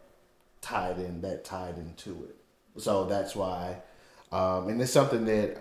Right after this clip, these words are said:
you know, still that we're both still working on, is when we're in a disagreement to, uh, try to have that conversation as civil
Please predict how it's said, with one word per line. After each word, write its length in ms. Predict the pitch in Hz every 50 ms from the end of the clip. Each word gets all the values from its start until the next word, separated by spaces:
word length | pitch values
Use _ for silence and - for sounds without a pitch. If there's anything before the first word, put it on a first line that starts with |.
| - - - -
you 100 | 101 107
know, 160 | 104 98 98
still 320 | 101 - - 104 95 80 85
that 380 | 98 98 98 95 95 92 90 92
we're 100 | 104 101
both 280 | 90 98 98 98 98
still 180 | - - 101 98
working 340 | 95 95 98 95 98 95 95
on, 260 | 95 92 92 95 95 92
is 160 | 87 90 98
when 120 | 98 95
we're 160 | 92 92 92 90
in 180 | 90 90 92
a 60 | 92
disagreement 800 | 90 87 95 92 - 95 87 87 92 90 90 90 90 90 87 -
to, 200 | - - 92 87 85 85 82 80 - - - - - - - - - - - -
uh, 240 | - 92 98 95 92
try 240 | - - 131 123 123
to 80 | 117 117
have 240 | 117 113 107 107
that 180 | 107 101 90 -
conversation 800 | - 101 95 92 92 90 - 95 92 92 90 - 92 92 90 87
as 720 | 87 85 85 85 85 80 80 80 82 - - - - - - - - - - - - - - - - - - -
civil 640 | - - - - - 120 113 107 107 104 104 104